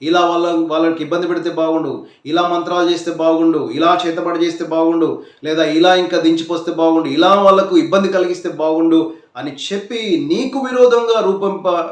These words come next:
ఆ, ప్రయత్నం చేస్తున్నారేమో. ఒకవేళ నీకు అలాంటి అనుమానాలు ఉన్నాయేమో, ఈరోజు ప్రభువు చెప్తున్న విషయం ఏంటంటే,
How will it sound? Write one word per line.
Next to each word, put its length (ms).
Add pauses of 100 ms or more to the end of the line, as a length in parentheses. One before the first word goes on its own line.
(100)
ఆ, 240 (200)
ప్రయత్నం 380
చేస్తున్నారేమో. 880
ఒకవేళ 220
నీకు 180
అలాంటి 260
అనుమానాలు 500
ఉన్నాయేమో, 540 (380)
ఈరోజు 300
ప్రభువు 320
చెప్తున్న 360
విషయం 260
ఏంటంటే, 600